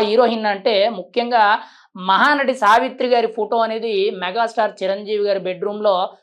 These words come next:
పెట్టుకోవడం అయితే జరుగుద్ది. ఉదయాన్నే లేవగానే ఆ ఫోటోని చూడడం జరుగుద్దని చెప్పి మెగాస్టార్ చిరంజీవి గారు మహానటి సావిత్రి గారి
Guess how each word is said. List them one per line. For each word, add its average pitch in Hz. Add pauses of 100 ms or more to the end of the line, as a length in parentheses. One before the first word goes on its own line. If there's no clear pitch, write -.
(120)
పెట్టుకోవడం 208
అయితే 190 (100)
జరుగుద్ది. 185 (180)
ఉదయాన్నే 220 (300)
లేవగానే 208 (440)
ఆ - (120)
ఫోటోని 226
చూడడం 208
జరుగుద్దని 196
చెప్పి 196 (260)
మెగాస్టార్ 220
చిరంజీవి 196
గారు 214 (640)
మహానటి 254
సావిత్రి 240
గారి 226